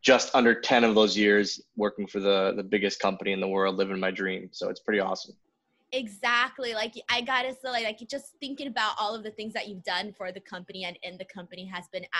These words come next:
Speaker 1: Yeah.
Speaker 2: absolutely incredible. But before we get into that portion of the interview, I do wanna ask you how you've been spending this time, you know,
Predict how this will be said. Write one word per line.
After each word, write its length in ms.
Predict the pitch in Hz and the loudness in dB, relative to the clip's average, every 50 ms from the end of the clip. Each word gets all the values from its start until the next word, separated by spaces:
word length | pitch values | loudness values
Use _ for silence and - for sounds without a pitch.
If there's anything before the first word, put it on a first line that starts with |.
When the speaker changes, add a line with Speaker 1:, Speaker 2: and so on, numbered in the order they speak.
| 175 | 4
Speaker 1:
Yeah. 80 | 202 220 | 4 4
Speaker 2:
absolutely 400 | - - - 196 190 - 185 - | 4 4 -2 -12 -10 -10 -10 -10
incredible. 680 | - 180 180 - - - 196 185 190 190 180 202 196 - - - - _ - | -10 -12 -12 -14 -12 -6 -4 -4 -4 -4 -8 -8 -10 -10 -16 -20 -20 _ -2
But 160 | 269 247 254 | -2 -2 -2
before 440 | - 269 240 _ _ 269 277 302 370 | -6 -8 -8 _ _ -2 -2 -2 -2
we 120 | 359 330 | -4 -6
get 160 | 240 247 240 233 | -4 -4 -4 -4
into 240 | 240 233 - 208 | -4 -6 -8 -6
that 240 | 185 180 180 185 180 - _ | -2 0 0 0 -2 -4 _
portion 280 | - 190 185 - 214 185 | -8 -8 -6 -6 -8 -8
of 60 | 170 | -6
the 140 | 180 - - | -6 -6 -6
interview, 300 | 180 180 185 180 196 185 - | -6 -8 -6 -6 -4 -2 -2
I 100 | - 190 | -2 -4
do 220 | 190 185 - 247 277 | -4 -6 -8 -8 -8
wanna 180 | 359 381 262 - - | -6 -6 -4 -2 0
ask 320 | 185 190 214 220 - - | 0 0 0 -2 -6 -8
you 140 | 220 208 208 - - - - - | -6 -6 -6 -8 -16 -20 -16 -8
how 220 | 233 247 254 320 | 0 2 4 4
you've 280 | 370 330 320 339 269 233 | 4 0 -2 -6 -6 -4
been 160 | 277 269 269 | -4 -4 -4
spending 480 | 254 - _ 254 254 247 254 247 240 233 | -6 -4 _ -2 -2 0 -2 -4 -4 -4
this 220 | 220 220 233 - | -4 -6 -6 -8
time, 480 | _ - 214 226 226 226 226 233 233 226 | _ -8 -4 -2 2 2 2 2 2 0
you 100 | 214 202 | -2 -2
know, 240 | 196 190 196 208 | 0 0 0 0